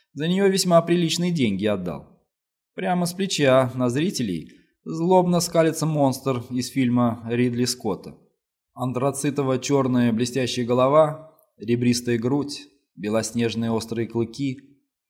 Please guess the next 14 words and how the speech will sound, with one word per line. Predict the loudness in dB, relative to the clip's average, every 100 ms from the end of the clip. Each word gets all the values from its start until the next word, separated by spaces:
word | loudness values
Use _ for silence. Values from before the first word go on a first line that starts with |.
| -2
тонкие | 2 2 0 -2
суставчатые | -4 -4 -2 -2 -4 -2 -2
пальцы | 0 -2 -2 0
лап | 2 0 -2 -12
длинными | -8 -4 -2 0 0 0 -4 -10
кривыми | -8 -4 -2 -2
когтями | -4 -4 -4 -2 -4 -8 -10
как | -6 -4
бы | -2
впились | -4 -2 -2 -2 -4
в | -10 -6
бицепс | -6 -6 -12 -12 -14 -14
и | -12
трицепс. | -8 -8 -8 -14 -18 -20